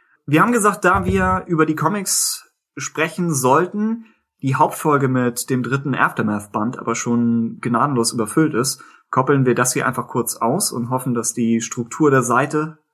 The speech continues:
und die ganzen WordPress-Tabellen das unterstützen können.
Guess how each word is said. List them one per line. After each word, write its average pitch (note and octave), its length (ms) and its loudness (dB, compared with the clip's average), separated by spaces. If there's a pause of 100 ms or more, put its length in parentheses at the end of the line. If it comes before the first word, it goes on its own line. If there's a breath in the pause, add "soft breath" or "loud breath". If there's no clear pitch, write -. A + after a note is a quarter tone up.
und A#2 140 -6
die B2+ 60 -2
ganzen B2 300 -2
WordPress-Tabellen B2+ 840 0
das A#2 180 -2
unterstützen B2+ 500 -2
können. - 300 -4